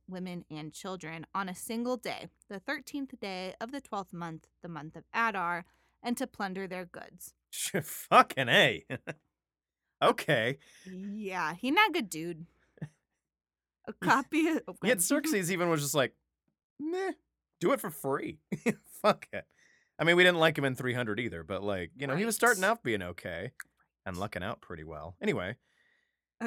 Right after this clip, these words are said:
Speaker 2: Huh.
Speaker 1: copy of the text of the edict was to be issued as law in every province and made known to the people of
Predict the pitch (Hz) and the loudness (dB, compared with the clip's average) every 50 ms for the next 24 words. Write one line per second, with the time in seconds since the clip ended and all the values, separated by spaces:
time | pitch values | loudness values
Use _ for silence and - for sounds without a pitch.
0 | 233 226 - 220 277 247 277 269 - - 285 330 294 349 311 311 349 339 - - | -6 0 4 6 8 8 6 4 2 0 0 2 2 0 0 -2 -4 -6 -6 -2
1 | - 277 247 247 - - - 214 202 180 208 190 - 185 202 190 190 180 175 190 | 0 0 0 0 -2 -4 -6 -6 -4 -4 -6 -8 -6 -8 -8 -8 -8 -8 -8 -6
2 | 185 180 180 - - 180 190 185 - - 254 254 - - 294 302 - - 277 285 | -8 -8 -8 -8 -10 -10 -10 -12 -10 -10 -10 -8 -8 -8 -8 -8 -6 -4 -4 -4
3 | 262 254 226 196 196 185 185 185 196 190 175 - - 233 233 - 320 311 - - | -4 -2 0 2 4 4 4 4 2 -2 -4 -4 -4 -4 -2 -2 -6 -6 -2 0
4 | 226 208 214 208 208 208 - - - 190 185 175 180 175 180 220 269 330 392 415 | 0 0 0 -2 -6 -8 -8 -10 -10 -8 -8 -6 -8 -6 -6 -4 -4 -4 -6 -8
5 | 415 - 392 - - - 302 277 - 302 294 277 - 208 196 | -10 -10 -12 -12 -10 -10 -10 -8 -6 -6 -6 -4 -4 -6 -6